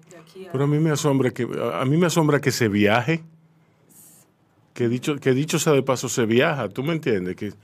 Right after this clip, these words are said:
Speaker 2: que se viaje, de hecho.
Speaker 1: Sí, porque la gente hace, eh, tenemos que hacerlo, tenemos,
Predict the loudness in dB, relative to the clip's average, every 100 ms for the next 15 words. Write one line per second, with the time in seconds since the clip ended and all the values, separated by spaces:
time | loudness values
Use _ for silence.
0 | _ _ -2 2 0 2 2 2 0 0
1 | -2 -4 -8 -18 -20 -20 -20 _ _ _
2 | _ _ _ -20 -18 -18 -20 -18 -16 -16
3 | -18 -20 -18 -18 -18 -20 -20 -20 -20 -20
4 | _ -20 -14 -14 -14 -18 -18 -18 -18 -18
5 | -16 -16